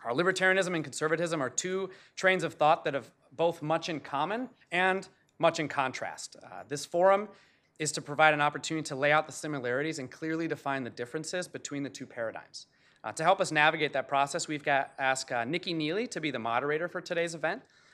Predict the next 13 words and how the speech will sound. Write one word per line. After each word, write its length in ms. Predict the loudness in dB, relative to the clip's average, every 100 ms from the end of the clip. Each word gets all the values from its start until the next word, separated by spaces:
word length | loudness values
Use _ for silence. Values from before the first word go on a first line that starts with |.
| _
Uh, 220 | 2 2 6
not 180 | 8 8
only 160 | 6
does 160 | 2 0
Nikki 240 | -2 0
have 140 | 2 0
experience 440 | -2 -4 -4 -4
at 120 | -2
both 240 | 0 0 -2
libertarian 480 | -4 -4 -4 -2
and 80 | -4
conservative 480 | -6 -4 -2 0 0
organizations, 720 | -2 -2 -4 -4 -4 -8 -8